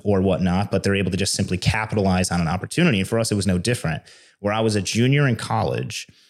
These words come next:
so I was twenty years old, and my friend approached me and said, "Hey," you know, she went to the University of Oklahoma, big sports school,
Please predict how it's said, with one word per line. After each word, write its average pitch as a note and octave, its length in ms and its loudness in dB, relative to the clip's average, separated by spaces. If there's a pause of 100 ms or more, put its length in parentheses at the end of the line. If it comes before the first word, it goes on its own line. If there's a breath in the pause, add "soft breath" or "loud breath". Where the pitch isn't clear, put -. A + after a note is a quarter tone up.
(120 soft breath)
so G2+ 120 0
I - 20 2
was G2 100 -2
twenty C3+ 320 0
years A2+ 240 2
old, C2+ 380 -4 (120)
and F#2 420 4
my F#2+ 100 4
friend A2+ 260 -2
approached G2+ 440 -2
me F#2 120 2
and F#2 100 2
said, F2+ 160 -4
"Hey," A#2 400 -2 (360 loud breath)
you F#2+ 100 -4
know, F#2+ 60 2
she - 160 -2
went A2 240 2
to G#2 260 2
the F#2+ 60 2
University F#2+ 460 0
of F2 80 0
Oklahoma, C3+ 500 0
big G2 220 -4
sports A2 480 -2
school, F#2+ 680 0